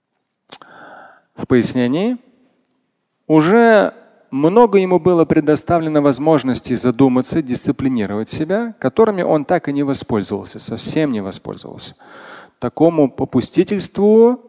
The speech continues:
касательно своего будущего нет оправданий.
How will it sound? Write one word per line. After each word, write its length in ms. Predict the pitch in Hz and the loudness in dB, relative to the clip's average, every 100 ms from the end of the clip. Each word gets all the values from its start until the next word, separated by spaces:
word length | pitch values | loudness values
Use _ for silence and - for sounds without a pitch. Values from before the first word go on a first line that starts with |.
| - _ | -20 _
касательно 540 | 120 123 113 - 110 | -8 -4 -6 -6 -10
своего 300 | 101 117 107 | -6 -2 -2
будущего 600 | 90 156 170 - 180 190 - _ _ | -2 -2 -2 -2 -2 -4 -6 _ _
нет 400 | 107 131 160 - _ | -4 -2 -2 -6 _
оправданий. 1200 | 131 - 107 123 107 98 107 101 98 92 - - | -6 -6 -6 -6 -6 -8 -6 -6 -10 -10 -12 -16